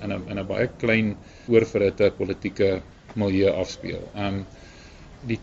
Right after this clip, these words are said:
tweede is, ehm, dis nie werklik, dis nie werklik in die belang van die regerende party om veral die mense waaroor dit werklik gaan,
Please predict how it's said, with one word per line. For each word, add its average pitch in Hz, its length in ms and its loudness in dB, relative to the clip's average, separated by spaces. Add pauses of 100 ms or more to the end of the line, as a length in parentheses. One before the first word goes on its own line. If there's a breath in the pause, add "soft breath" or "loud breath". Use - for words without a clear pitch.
tweede 226 340 2 (160)
is, - 240 -2
ehm, 127 420 0
dis 127 220 2
nie 208 140 2
werklik, 123 680 2 (280 loud breath)
dis - 140 -8
nie 185 200 -4
werklik 127 440 2
in 117 100 0
die 110 180 0
belang 101 300 -2
van 104 140 -4
die 104 80 -2
regerende 104 480 0
party 95 540 0 (800 loud breath)
om 113 100 0
veral 147 460 6
die 131 120 4
mense 113 380 4
waaroor 104 300 4
dit 101 160 0
werklik 104 440 0
gaan, 95 320 -2